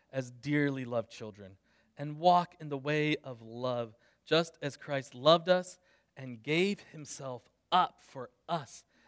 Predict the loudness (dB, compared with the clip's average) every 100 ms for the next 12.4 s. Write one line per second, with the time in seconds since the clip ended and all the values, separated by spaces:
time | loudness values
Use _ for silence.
0 | -10 -4 -4 -4 -12 2 4 4 0 -10
1 | -2 -2 -2 _ 2 2 2 -8 -12 -12
2 | -14 -12 -2 0 0 -2 -12 -6 -6 -8
3 | -18 _ _ _ -14 -12 -12 -14 -18 _
4 | _ _ _ _ _ _ -14 -12 -12 -16
5 | _ _ _ _ -12 -12 -12 -10 -2 -2
6 | -2 -10 -16 -18 -16 -14 -14 -14 -16 -20
7 | _ -14 -14 -14 -20 _ _ _ _ _
8 | -14 -14 -16 _ _ _ _ _ _ -6
9 | 0 -2 0 -2 -2 -8 _ _ _ _
10 | _ _ _ _ _ _ _ _ 8 10
11 | 10 6 -2 -6 -12 _ -8 -4 -2 0
12 | 2 2 -2 -8